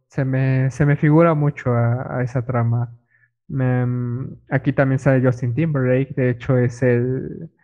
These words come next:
interés amoroso de, de Cameron Díaz. Aquí es un maestro rico, porque viene de una, viene de una familia de relojeros, pero son relojeros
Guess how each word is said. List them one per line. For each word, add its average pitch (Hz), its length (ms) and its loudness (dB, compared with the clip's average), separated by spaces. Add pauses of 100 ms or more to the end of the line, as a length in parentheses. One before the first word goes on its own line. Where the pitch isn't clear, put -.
(440)
interés 139 560 4
amoroso 131 640 2
de, 120 200 -2 (220)
de 131 220 -6
Cameron 135 380 2
Díaz. 127 280 2
Aquí 127 320 -2
es 123 200 -2
un 127 120 0
maestro 120 840 0 (300)
rico, 143 800 2 (260)
porque 135 260 0
viene 135 240 2
de 135 60 0
una, 127 1000 -2 (400)
viene 139 240 0
de 143 60 4
una 139 180 2
familia 131 800 0 (320)
de 120 460 2
relojeros, 139 1000 -2
pero 131 320 2
son 139 360 -2
relojeros 147 1080 0